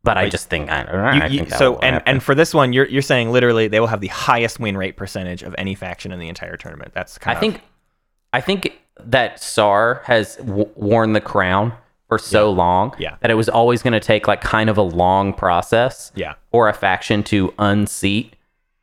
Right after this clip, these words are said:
Speaker 1: Sar. And if there is any faction that I think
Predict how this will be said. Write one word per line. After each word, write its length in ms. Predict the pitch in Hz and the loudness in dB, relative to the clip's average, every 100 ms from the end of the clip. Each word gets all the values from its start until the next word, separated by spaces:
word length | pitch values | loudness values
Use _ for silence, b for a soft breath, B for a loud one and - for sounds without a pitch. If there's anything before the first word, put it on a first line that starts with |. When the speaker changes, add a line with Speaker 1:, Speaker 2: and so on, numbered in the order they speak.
| - | -12
Speaker 1:
Sar. 600 | - 92 95 113 170 - _ - | 0 2 4 2 -2 -10 _ -4
And 180 | 127 123 | 0 0
if 160 | - | -4
there 300 | - 123 123 | -2 2 2
is 260 | 117 123 - - | 2 0 -2 -4
any 300 | 139 156 139 | 0 2 0
faction 600 | - 110 98 - 101 92 | 2 2 2 0 0 2
that 180 | 101 - | 0 2
I 200 | 101 98 | 2 0
think 680 | - - 117 101 90 - | -4 -6 -2 -2 -4 -12